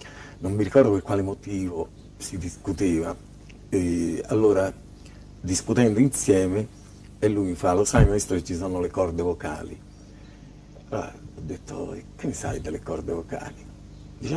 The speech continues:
"Ah, il babbo ha detto", vabbè. Lui aveva avuto un'informazione, una conoscenza di una cosa della quale però non poteva verificare. E gli faccio, "Eh, che s-, a che servono?"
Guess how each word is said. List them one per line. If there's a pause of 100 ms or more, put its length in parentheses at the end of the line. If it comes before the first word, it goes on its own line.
"Ah,
il
babbo
ha
detto",
vabbè. (580)
Lui
aveva
avuto
un'informazione,
una
conoscenza
di
una
cosa
della
quale
però
non
poteva
verificare. (760)
E
gli
faccio,
"Eh, (160)
che
s-,
a
che
servono?"